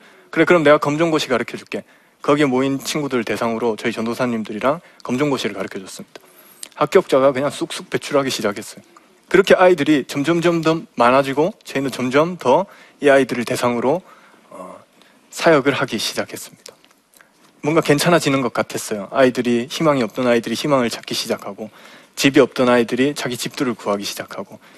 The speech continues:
아이를 양육하던 엄마들이 학교를 졸업하기 시작하고, 검정고시를 배워서 술집을 그만두고 다시 정상적인 일들을 시작하고, 너무 행복하더라고요. 근데 어느 날 일이 생겨버렸어요. 저한테 한 통의 전화가 왔습니다. 새벽에.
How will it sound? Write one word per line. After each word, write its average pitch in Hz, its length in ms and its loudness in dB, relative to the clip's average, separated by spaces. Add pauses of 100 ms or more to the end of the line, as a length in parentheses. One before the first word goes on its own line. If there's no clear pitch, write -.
(180)
아이를 151 320 6
양육하던 143 600 2
엄마들이 143 580 2
학교를 185 340 0
졸업하기 123 420 -4
시작하고, - 560 -16 (340)
검정고시를 160 560 2
배워서 123 240 2
술집을 170 500 0
그만두고 127 560 0 (400)
다시 139 380 4 (340)
정상적인 151 500 2
일들을 127 360 0
시작하고, - 420 -6 (560)
너무 143 180 0
행복하더라고요. 131 640 -4 (760)
근데 160 400 4 (180)
어느 156 180 0
날 156 360 4
일이 131 220 -2
생겨버렸어요. 107 640 -10 (1300)
저한테 147 240 2
한 151 100 4
통의 147 160 0
전화가 127 320 2
왔습니다. - 320 -8
새벽에. 107 360 -6